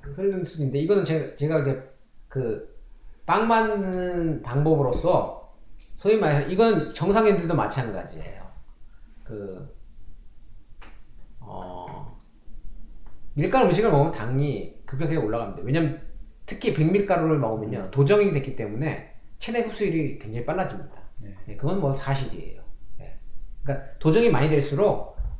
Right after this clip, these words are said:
Speaker 1: 흡수율이 높아져요. 빨리빨리 되는 거죠.
Speaker 2: 네.
Speaker 1: 그러니까 이게 과정이 그거예요. 몸에서 얼마나 천천히, 어, 대사에,
Speaker 2: 네.
Speaker 1: 대사 흐름에 급격한 변동 없이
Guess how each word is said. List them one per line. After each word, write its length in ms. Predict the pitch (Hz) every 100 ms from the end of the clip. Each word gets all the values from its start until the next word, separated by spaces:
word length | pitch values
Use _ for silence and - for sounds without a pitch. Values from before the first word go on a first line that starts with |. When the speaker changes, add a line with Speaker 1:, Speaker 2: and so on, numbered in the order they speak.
| -
Speaker 1:
흡수율이 380 | - 262 277 233
높아져요. 500 | 151 - 190 135 - - -
빨리빨리 680 | - - 202 - 240 - 175
되는 240 | 139 107 101
거죠. 280 | 90 - - - -
Speaker 2:
네. 140 | 110
Speaker 1:
그러니까 300 | 160 202 - - - - -
이게 420 | 160 - - -
과정이 400 | - 143 226 147
그거예요. 460 | 131 - - - - - -
몸에서 560 | 147 233 247 254 240
얼마나 600 | - 131 180 220 220 214
천천히, 880 | - 269 269 - 175 156 147 135 - - - - - - - -
어, 420 | 135 131 123 -
대사에, 840 | - 135 190 190 175 190 165 - - - -
Speaker 2:
네. 100 | 131
Speaker 1:
대사 420 | 123 170 202 196 196
흐름에 800 | 214 202 165 196 110 - - - - - -
급격한 420 | 151 220 214 196
변동 380 | 139 156 175 175
없이 680 | 95 - - 175 120 -